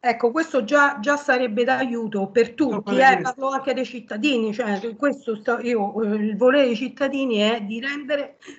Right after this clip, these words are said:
Speaker 1: <clears throat> una città almeno più vivibile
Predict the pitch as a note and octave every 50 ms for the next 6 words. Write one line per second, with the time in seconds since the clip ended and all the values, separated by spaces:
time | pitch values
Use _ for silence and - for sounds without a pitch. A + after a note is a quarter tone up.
0 | _ _ _ _ _ _ - F#4+ D#4+ D4 D#4 D4 C#4 C#4+ C#4 C4 - C4+ - -
1 | D#4 D4+ D#4 D4+ - - - _ _ _ - A#3+ B3+ C4+ D4 F#4 G4+ G4+ G4+ G#4
2 | - - C#4 B3 F#3+ G#3+ A3+ A3+ A#3 G#3 - D3+ D3+ D3+ D#3+ D3+ -